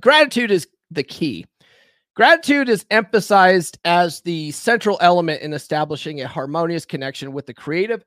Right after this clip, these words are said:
energies of the universe. Waddles argues that people are kept in poverty by their lack of gratitude. Their lack of gratitude.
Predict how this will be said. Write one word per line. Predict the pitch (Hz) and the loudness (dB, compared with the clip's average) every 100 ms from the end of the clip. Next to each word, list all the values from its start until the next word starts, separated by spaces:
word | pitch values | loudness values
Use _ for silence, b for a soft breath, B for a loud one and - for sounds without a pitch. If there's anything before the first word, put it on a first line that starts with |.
| - | -12
energies | 151 151 131 135 127 127 117 - 123 | -10 -10 -10 -12 -10 -12 -14 -16 -10
of | 120 117 | -10 -12
the | - | -14
universe. | 117 208 165 113 - _ _ _ _ _ _ _ _ _ _ _ | -6 -4 -4 -6 -12 _ _ _ _ _ _ _ _ _ _ _
Waddles | 139 143 226 349 381 339 262 196 - _ _ _ _ - | -18 -6 0 0 0 0 -2 -4 -12 _ _ _ _ 2
argues | 208 247 202 202 180 151 | 2 2 -2 -4 -4 -2
that | 170 151 _ _ - | -2 -2 _ _ -18
people | - 277 320 254 185 196 220 _ _ _ 175 | -10 -8 -8 -8 -6 -8 -12 _ _ _ -10
are | 180 | -10
kept | - - 240 _ - | -10 -4 -4 _ -8
in | 185 131 | -8 -8
poverty | - 185 180 170 135 123 143 _ _ _ _ _ _ _ _ - 180 | -4 -2 -2 -2 -6 -8 -10 _ _ _ _ _ _ _ _ -6 2
by | 190 190 | 4 2
their | 202 190 | -2 -6
lack | 151 147 160 156 _ _ _ - | -6 -6 -6 -6 _ _ _ -18
of | 123 | -18
gratitude. | 123 120 98 82 76 58 _ _ _ _ _ _ _ _ _ _ | -16 -16 -16 -20 -20 -20 _ _ _ _ _ _ _ _ _ _
Their | 120 | -20
lack | 120 135 143 - | -16 -14 -14 -18
of | 104 | -20
gratitude. | 101 98 67 _ - | -20 -20 _ _ -20